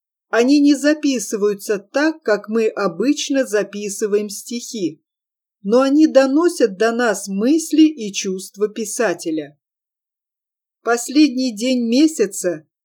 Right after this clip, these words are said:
на тысячу верст кругом Россия, родной край. Так начинается лирическое раздумье «Деревня», один из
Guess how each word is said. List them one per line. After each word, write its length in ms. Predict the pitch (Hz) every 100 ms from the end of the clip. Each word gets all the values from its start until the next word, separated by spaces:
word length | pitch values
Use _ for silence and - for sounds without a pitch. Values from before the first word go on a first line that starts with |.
| _
на 240 | 196 208 262
тысячу 640 | - 349 349 320 311 320
верст 400 | 285 285 277 -
кругом 520 | 269 233 196 208 214
Россия, 880 | 214 214 214 - 214 190 170 156 156 _
родной 560 | 185 196 185 196 247 247
край. 500 | - 208 190 147 147 _ _ _ _ _ _ _ _
Так 240 | - 320 320
начинается 840 | 277 277 262 220 226 285 302 302
лирическое 880 | 262 226 202 233 277 311 311 277 247
раздумье 800 | 196 185 175 202 214 220 220 196
«Деревня», 800 | 214 247 208 170 165 170 160 160 _ _ _ _
один 360 | 214 208 233 226
из 380 | 226 240 -